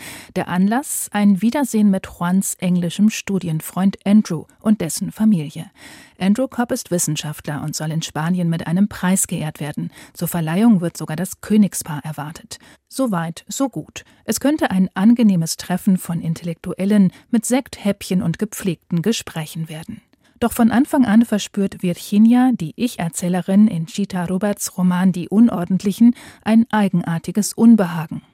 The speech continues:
Die Begegnung mit Familie Kopp hat eine seltsame Schwere. Bei Andrews Frau Sonja etwa nimmt Virginia eine irritierende Feindseligkeit wahr.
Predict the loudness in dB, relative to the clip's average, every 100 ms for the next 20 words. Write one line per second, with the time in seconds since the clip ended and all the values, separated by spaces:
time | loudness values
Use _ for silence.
0 | _ -20 _ -10 -6 -4 -2 0 4 4
1 | 4 -4 -10 -4 0 2 0 -2 -4 -4
2 | -4 -2 -2 0 2 4 4 2 -2 -2
3 | 0 0 0 -4 -6 -8 -16 _ -20 -20
4 | -20 -6 -4 -2 2 4 4 0 -2 -2
5 | -2 0 2 2 2 0 -2 2 4 2
6 | 0 -6 2 6 6 4 0 0 -2 -6
7 | -8 -2 2 4 4 2 2 6 6 4
8 | -6 -6 -10 -12 -10 -10 -12